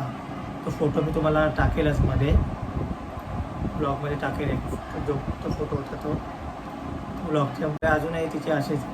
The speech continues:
ते अजून काही नीट झालं नाही, फक्त सूज वसरलेली आहे चेहऱ्यावरची, पण डाग अजूनही तसेच आहे तिचे चेहऱ्यावरती जे काय आहे ते.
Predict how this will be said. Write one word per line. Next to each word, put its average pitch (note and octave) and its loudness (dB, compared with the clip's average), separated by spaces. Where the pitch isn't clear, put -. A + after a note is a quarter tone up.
ते D#3+ 0
अजून C#3+ -2
काही D3 -2
नीट C#3+ 0
झालं C#3 2
नाही, C#3 -2
फक्त C#3+ -4
सूज F#3 2
वसरलेली C#3+ 0
आहे - -4
चेहऱ्यावरची, C3+ -2
पण C3+ -2
डाग C#3 4
अजूनही C#3+ 2
तसेच C#3 -2
आहे - -4
तिचे - -4
चेहऱ्यावरती C#3 2
जे C#3 2
काय C3 -2
आहे B2+ 0
ते. - -4